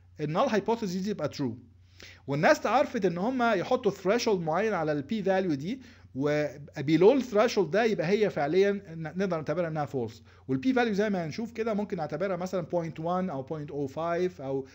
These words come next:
حتى في ناس بياخدوها مثلًا بوينت او وان، يعني لو هي اقل من واحد في المية، يعني احتماليه ان النال هايبوثيسيس دي تبقى ترو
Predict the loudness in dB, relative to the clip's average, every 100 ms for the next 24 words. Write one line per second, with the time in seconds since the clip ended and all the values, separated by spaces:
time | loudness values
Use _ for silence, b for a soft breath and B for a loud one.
0 | B -8 -4 -4 -4 -4 -6 -4 -2 0
1 | 2 2 2 -2 0 -2 0 0 0 -2
2 | B B -2 0 -2 B B B -2 4
3 | 6 6 6 4 4 2 0 0 -2 -2
4 | 0 2 2 0 -4 -2 -2 -6 -6 -2
5 | 6 8 8 4 0 0 2 2 2 2
6 | 0 -2 -4 -4 -4 -4 -2 -2